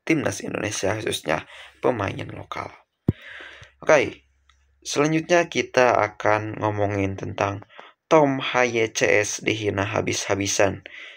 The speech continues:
jelang Timnas Indonesia versus Jepang. Dianggap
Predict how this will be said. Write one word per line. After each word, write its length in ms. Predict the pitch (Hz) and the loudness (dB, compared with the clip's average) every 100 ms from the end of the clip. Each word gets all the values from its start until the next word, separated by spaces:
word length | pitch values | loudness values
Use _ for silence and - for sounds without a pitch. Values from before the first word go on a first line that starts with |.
| _ | _
jelang 400 | - 151 139 135 | 2 4 2 0
Timnas 380 | - 107 101 - | -2 -2 -4 -4
Indonesia 560 | 98 95 95 - 98 95 | -4 -2 -4 0 0 0
versus 400 | - 92 - 98 | -4 -4 -6 -6
Jepang. 400 | - 92 104 95 - - - - - _ | -8 0 0 0 -6 -20 -20 -20 -20 _
Dianggap 560 | 135 127 117 104 101 | 2 2 4 0 0